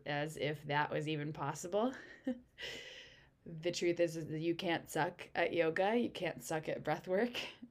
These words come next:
And even just the sheer presumption that you're gonna get it wrong right away, even though that's not possible, says a lot about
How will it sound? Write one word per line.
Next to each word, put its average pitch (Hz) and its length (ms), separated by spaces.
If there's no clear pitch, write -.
And 180 180
even 233 400
just 226 260
the 214 100
sheer 190 760
presumption 170 1040
that 156 420
you're 156 140
gonna 190 220
get 170 240
it 170 140
wrong 160 760
right 160 280
away, 147 580
even 185 220
though 202 80
that's 175 240
not 151 140
possible, 214 640
says 185 340
a 175 60
lot 156 500
about 160 560